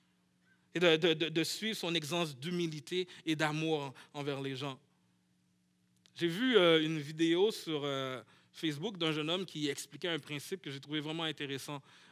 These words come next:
dans un discours qu'il livrait, euh, lors de sa graduation à Harvard. Puis, j'ai trouvé son discours vraiment, vraiment intéressant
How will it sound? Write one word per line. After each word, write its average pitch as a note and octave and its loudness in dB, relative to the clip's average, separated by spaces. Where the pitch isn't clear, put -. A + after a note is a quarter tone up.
dans D3 -4
un C#3+ -6
discours E3+ -4
qu'il D#3+ -14
livrait, D3 -2
euh, C3+ -10
lors D#3 -2
de D3 -12
sa D3 -8
graduation C3+ -8
à B2+ -8
Harvard. B2+ -8
Puis, B2 -14
j'ai C3+ -6
trouvé G#3 -2
son G#3+ 0
discours F3+ -6
vraiment, G3+ -4
vraiment F#3 -2
intéressant G3 -6